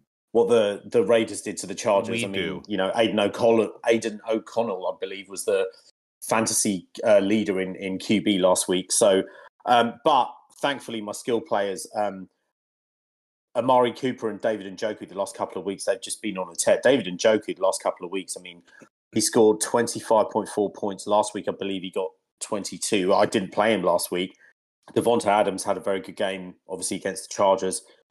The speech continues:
Speaker 1: Amari Cooper. I mean, Joe Flacco seems to have built this rapport with Amari Cooper and, and David Njoku, and, and it's been great for me. So, um, but I, I'm, you know, now I'm in the semifinals against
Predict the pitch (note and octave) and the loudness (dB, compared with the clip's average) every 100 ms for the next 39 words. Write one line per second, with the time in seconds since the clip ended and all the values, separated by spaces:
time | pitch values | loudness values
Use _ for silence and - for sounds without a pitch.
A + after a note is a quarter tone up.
0 | - G#2+ G#2+ G2+ A2 G#2+ G#2 F#2+ - - | -2 2 2 2 -2 0 2 2 0 -14
1 | - A2+ A#2+ C#3+ C3+ C#3 B2+ B2 A2+ A#2 | -8 -6 0 2 2 2 0 -2 -8 -10
2 | G#2+ A#2 G2+ A#2 G#2+ - G#2 G2 - A#2 | -10 -12 -8 -6 -6 -8 -14 -14 -6 -4
3 | G#2+ F#2+ - _ G2+ G2+ G2 F#2 G#2 - | -2 -6 -12 _ -4 0 0 -2 -6 -4
4 | F#2+ F2+ D#2+ F#2+ E2 _ G#2 F2 F2+ G2+ | -4 -4 -8 -12 -12 _ 2 2 0 2
5 | F#2+ - E2+ F2+ F2 G2+ F2+ F#2 - F#2+ | 2 2 -4 -4 -6 -8 -4 -2 0 2
6 | - G#2 A2+ - F2+ E2+ - - G2+ G2 | 4 4 4 -2 -12 -12 -2 4 4 2
7 | - - - _ _ A#2+ A#2+ A2+ A2 _ | -8 -20 -20 _ _ 4 4 2 -4 _
8 | _ E3 F3 C#3+ - - C#3+ C#3+ A#2+ B2 | _ 4 4 4 -2 -2 0 0 0 0
9 | - - - B2+ A2 G#2+ A#2+ B2+ B2 A#2+ | -4 -16 -14 -6 -4 0 2 6 4 2
10 | - _ _ _ _ _ - A#2 A#2+ A2 | -4 _ _ _ _ _ -12 -10 -8 -4
11 | C3+ A#2+ A2 A#2+ A2+ A2 G#2+ G#2+ - _ | -4 -4 -4 -4 -2 -6 -8 -10 -14 _
12 | _ _ A2 A#2 A2 G#2 - - | _ _ -2 -2 -2 -4 -10 -10